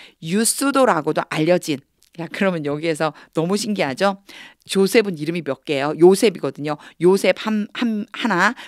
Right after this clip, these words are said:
그리고 바사바 둘, 그리고 유스도 셋. 세 명이 같은 사람이에요. 이 요셉과 and 마티아스.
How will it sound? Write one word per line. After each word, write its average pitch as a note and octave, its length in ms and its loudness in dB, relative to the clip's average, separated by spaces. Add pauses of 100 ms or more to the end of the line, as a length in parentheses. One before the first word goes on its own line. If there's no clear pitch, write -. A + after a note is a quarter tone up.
그리고 E3+ 340 2
바사바 F#3 580 0
둘, F3 340 0 (180)
그리고 D#3 240 -6
유스도 E3+ 460 -4
셋. D3+ 200 -4 (180)
세 - 280 -4
명이 F#3+ 380 -4 (120)
같은 - 340 -10
사람이에요. D3 420 -18 (520)
이 B3+ 460 4
요셉과 D3+ 1400 2 (400)
and G3+ 400 -4 (100)
마티아스. D3 1400 -6